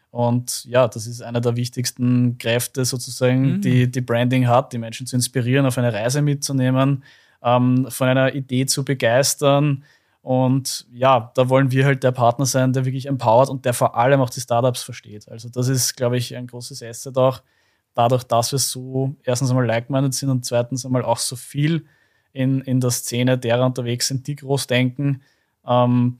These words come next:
Speaker 1: ja, haben wir, glaub ich, ein sehr tiefes Verständnis davon entwickelt, welche Art von Zusammenarbeit brauchen die Leute, welche Art von Sparring-Partner brauchen die Leute.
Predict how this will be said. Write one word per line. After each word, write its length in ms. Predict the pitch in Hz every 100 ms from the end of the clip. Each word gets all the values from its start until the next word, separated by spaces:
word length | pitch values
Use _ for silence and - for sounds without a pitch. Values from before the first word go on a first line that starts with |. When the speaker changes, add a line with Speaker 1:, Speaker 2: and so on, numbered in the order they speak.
| _
Speaker 1:
ja, 300 | 156 120 120 127
haben 140 | 123
wir, 80 | 127
glaub 160 | 127
ich, 80 | 131
ein 80 | 135
sehr 160 | 135 123
tiefes 320 | 135 123 131
Verständnis 460 | - 123 117 127
davon 240 | 123 117 131
entwickelt, 580 | 127 131 127 127 123 -
welche 320 | 123 120 127
Art 180 | 107 117
von 320 | - 123 123
Zusammenarbeit 560 | 120 135 117 120 120 117
brauchen 340 | 110 110 -
die 80 | 120
Leute, 280 | 113 110 110
welche 260 | 113 - 120
Art 140 | 113
von 160 | - 127
Sparring-Partner 640 | - 120 123 120 117 -
brauchen 260 | 113 110 123
die 40 |
Leute. 280 | 120 120 127